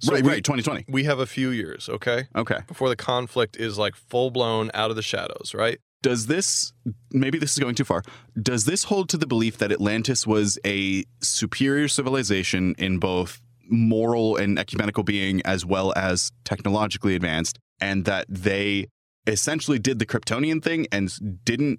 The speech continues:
Speaker 2: stop war and violence, so they eventually succumbed to it? Is that the Atlantean history in this system?
Speaker 1: Well, it's, it's not clear what the cataclysm that happened was. They, they say there was no war. And they say they were far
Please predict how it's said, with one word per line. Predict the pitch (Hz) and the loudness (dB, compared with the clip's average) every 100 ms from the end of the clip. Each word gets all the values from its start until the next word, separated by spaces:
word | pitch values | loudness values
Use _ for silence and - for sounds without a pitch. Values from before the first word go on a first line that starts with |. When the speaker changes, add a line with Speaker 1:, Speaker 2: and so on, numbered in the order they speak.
| - - | -8 -8
Speaker 2:
stop | - - - 113 131 - - _ | -4 -4 -2 0 0 -4 -16 _
war | 107 95 107 123 123 | -8 0 2 2 2
and | 107 98 | 2 2
violence, | 110 113 95 92 | 2 2 2 0
so | - - - 104 | -2 -2 2 2
they | 98 95 | 2 2
eventually | 107 104 113 | 0 0 0
succumbed | 95 107 - 101 90 | 0 0 0 0 0
to | 73 | -2
it? | 64 | -2
Is | 92 85 | 0 0
that | 104 117 | 0 0
the | 113 | 0
Atlantean | 101 113 107 104 | 0 0 0 0
history | 110 - 113 113 | 0 0 0 2
in | 101 107 101 | 2 2 4
this | 110 - - - _ - | 2 -2 -8 -18 _ -6
system? | - 139 160 156 | -4 -2 -4 -2
Speaker 1:
Well, | 165 190 202 | 2 2 2
it's, | 185 180 - - | 0 0 0 0
it's | 175 208 | 0 0
not | 247 - | -2 -4
clear | - 185 208 208 170 | -6 -2 0 2 2
what | 131 120 147 160 - | 0 0 2 2 -4
the | 131 135 | -6 -4
cataclysm | 143 - 147 147 - 151 135 139 | -4 -2 0 0 -2 0 0 0
that | 127 117 | -2 0
happened | 131 123 117 | -2 -2 -2
was. | 117 147 101 98 | 2 2 0 -2
They, | 131 143 | 0 0
they | 120 147 151 | 0 0 2
say | - - 208 | 0 2 2
there | 226 196 | 2 2
was | 165 139 | 2 2
no | 156 170 | 0 0
war. | 117 131 - - - _ _ _ _ _ _ - | -2 -2 -4 -6 -10 _ _ _ _ _ _ -2
And | 143 | 2
they | 151 | 2
say | - 214 | 2 2
they | 175 | 4
were | 151 131 | 4 2
far | - 151 151 147 | 2 4 6 4